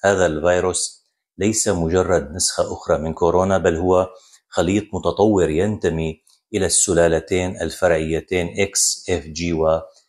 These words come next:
إكس إف جي ثري. الدراسات أظهرت أنهما تمتلكان قدرة أعلى على الانتشار حتى بين من تلقوا التطعيم أو اللقاح أو من تعافوا من العدوى سابقا.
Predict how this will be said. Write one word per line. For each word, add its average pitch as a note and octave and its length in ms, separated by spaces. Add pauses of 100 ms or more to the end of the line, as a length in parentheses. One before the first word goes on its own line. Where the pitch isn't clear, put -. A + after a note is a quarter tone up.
(220)
إكس - 360
إف F2 160
جي E2 220
ثري. E2+ 360 (580)
الدراسات F#2+ 560
أظهرت F#2 560
أنهما E2+ 800
تمتلكان F2 840 (140)
قدرة E2 480 (260)
أعلى E2 440 (380)
على F2+ 140
الانتشار E2+ 580
حتى - 380
بين F2 340
من E2+ 180
تلقوا E2+ 500 (400)
التطعيم F2 520
أو E2 140
اللقاح D#2+ 480
أو A#2 380 (340)
من F#2 200
تعافوا F2+ 540
من E2+ 120
العدوى D#2+ 480
سابقا. D#2 500